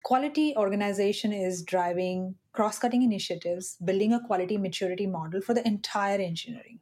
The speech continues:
Now, their internal customers or every team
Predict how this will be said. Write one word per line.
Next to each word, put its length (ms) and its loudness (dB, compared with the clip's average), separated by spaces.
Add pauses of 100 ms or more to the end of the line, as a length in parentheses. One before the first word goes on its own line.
(140)
Now, 520 4 (220)
their 340 4
internal 500 2
customers 960 -4 (140)
or 320 0 (100)
every 260 2
team 340 -8